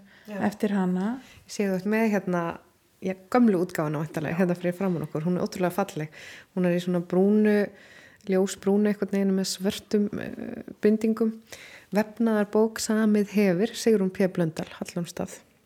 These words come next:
Speaker 1: Útgefandi, Ársritið Hlín á Akureyri.
Speaker 2: Já, þetta voru fyrst lítil svona hefti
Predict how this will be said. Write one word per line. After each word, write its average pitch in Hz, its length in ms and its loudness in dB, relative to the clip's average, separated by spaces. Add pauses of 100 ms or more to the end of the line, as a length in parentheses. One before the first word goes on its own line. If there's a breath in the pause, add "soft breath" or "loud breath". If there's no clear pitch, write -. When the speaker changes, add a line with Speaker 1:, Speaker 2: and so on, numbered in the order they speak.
(560 loud breath)
Speaker 1:
Útgefandi, 220 640 2 (180)
Ársritið 220 640 0
Hlín 247 320 2
á 208 160 -4
Akureyri. 170 320 -10 (560)
Speaker 2:
Já, 214 220 0 (500 loud breath)
þetta 208 220 4
voru 254 260 6
fyrst 277 380 0
lítil 269 260 -2
svona 240 240 0
hefti 233 460 -4